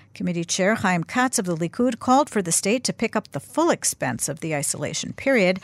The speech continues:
at least for small businesses with up to twenty-three workers. When Treasury officials rejected the proposal, Katz dispersed the meeting. According to the High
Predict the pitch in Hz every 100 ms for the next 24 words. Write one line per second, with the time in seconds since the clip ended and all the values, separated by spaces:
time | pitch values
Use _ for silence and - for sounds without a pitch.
0 | - - - - - - 175 - - -
1 | 185 180 151 214 247 214 - 101 120 165
2 | 170 170 170 - 175 170 - 156 170 247
3 | 233 175 175 - - - - - - 139
4 | - - 170 170 170 156 - 185 175 165
5 | 165 151 - 175 170 196 190 185 160 -
6 | - 220 226 233 - - 220 - - 175
7 | - 262 277 - 190 180 170 175 180 -
8 | - - - - - 202 175 170 165 156
9 | 180 160